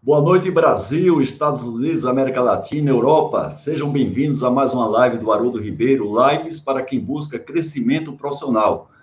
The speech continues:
Sempre às segundas-feiras, às vinte horas, claro que exclusivamente hoje, como a gente vai ter como nosso convidado o Nigel Croft, que está falando conosco da Europa,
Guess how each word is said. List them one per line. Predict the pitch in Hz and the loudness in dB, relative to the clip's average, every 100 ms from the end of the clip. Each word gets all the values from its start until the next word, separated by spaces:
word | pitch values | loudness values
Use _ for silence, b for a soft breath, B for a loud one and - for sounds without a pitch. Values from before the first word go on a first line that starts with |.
| b | b
Sempre | - - 190 - 170 | -12 -4 -2 2 4
às | 139 | 4
segundas-feiras, | 139 135 139 - - 160 160 - | 2 2 4 2 -2 0 0 0
às | - 120 - | 0 0 2
vinte | 131 - 160 | 0 2 2
horas, | 139 160 160 - B B _ | 4 2 -2 -6 B B _
claro | 139 151 165 139 | 2 4 4 2
que | 135 | 2
exclusivamente | 151 160 - 147 123 123 120 123 123 | 2 2 0 -4 0 2 2 0 0
hoje, | 120 151 127 - _ _ _ _ | 0 0 -2 -8 _ _ _ _
como | - 127 | -4 -2
a | |
gente | 123 139 | 2 2
vai | 131 120 | 2 0
ter | 131 131 | 0 0
como | 135 135 | 0 2
nosso | 127 123 - | 2 0 -2
convidado | 120 110 98 104 101 82 - _ _ _ _ | -4 0 2 4 2 -2 -12 _ _ _ _
o | 120 123 | -2 2
Nigel | 143 160 - 110 - | 4 2 2 -2 -2
Croft, | - 156 156 - 92 | 0 2 2 -4 -12
que | 107 | -14
está | 117 135 | -4 -4
falando | 135 120 120 120 | 0 0 0 -2
conosco | 113 107 104 - | -6 -6 -6 -6
da | 131 | -2
Europa, | 147 127 117 151 - 85 | 2 4 4 2 0 -8